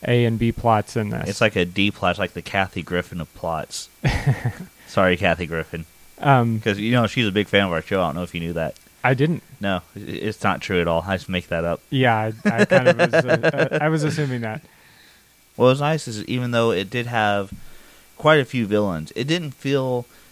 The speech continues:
Speaker 2: horribly crowded. It definitely didn't feel like each one was given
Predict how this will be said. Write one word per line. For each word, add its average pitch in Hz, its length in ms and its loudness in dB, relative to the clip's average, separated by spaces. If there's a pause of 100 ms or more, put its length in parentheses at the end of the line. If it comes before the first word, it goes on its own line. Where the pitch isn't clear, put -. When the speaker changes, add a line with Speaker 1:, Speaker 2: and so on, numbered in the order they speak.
(440)
Speaker 2:
horribly 131 640 4
crowded. 76 540 0
It 139 160 -2
definitely 160 320 0
didn't 143 220 -2
feel 135 100 0
like 123 220 2
each 123 220 -6
one 117 260 0
was 98 200 -4
given 101 580 -2